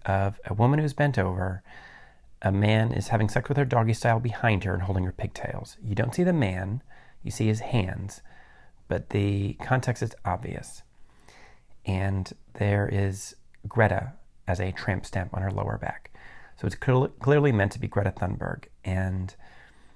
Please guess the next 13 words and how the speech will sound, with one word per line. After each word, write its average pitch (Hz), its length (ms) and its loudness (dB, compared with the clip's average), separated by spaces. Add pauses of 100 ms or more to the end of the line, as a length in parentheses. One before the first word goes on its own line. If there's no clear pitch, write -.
(640)
what 107 140 6
I 135 80 8
want 170 100 4
to 160 100 0
talk 120 160 0
about 98 360 0
is 95 560 -8 (1800)
what 147 320 2
the 131 100 2
world 113 420 2
thinks - 320 -6
about - 300 -10
this. - 460 -16